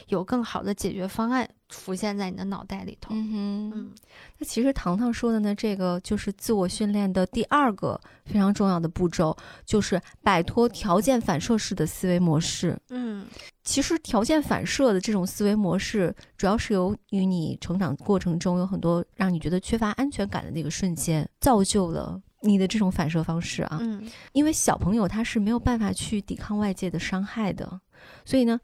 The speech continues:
Speaker 2: 他习惯成自然的就把自己看成一个被动的受害者，然后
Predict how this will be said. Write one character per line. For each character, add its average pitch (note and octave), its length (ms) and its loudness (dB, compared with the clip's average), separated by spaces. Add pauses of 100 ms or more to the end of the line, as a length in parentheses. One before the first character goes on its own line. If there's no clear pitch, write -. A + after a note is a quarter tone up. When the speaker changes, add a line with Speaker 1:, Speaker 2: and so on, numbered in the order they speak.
Speaker 2:
他 C#4 140 -4
习 - 180 -4
惯 C4 200 4
成 G#3 180 2
自 A3+ 140 0
然 G3 120 4
的 G3 60 2
就 - 80 -4
把 F#3 100 -2
自 - 120 -8
己 G#3 100 0
看 G3+ 160 -2
成 F#3+ 180 4 (200)
一 G#3 100 0
个 A3 100 0 (160)
被 E4+ 140 2
动 B3 160 2
的 A3+ 80 4
受 D4+ 220 0
害 C4 200 0
者， - 380 -6 (500)
然 G3+ 140 0
后 A3 180 0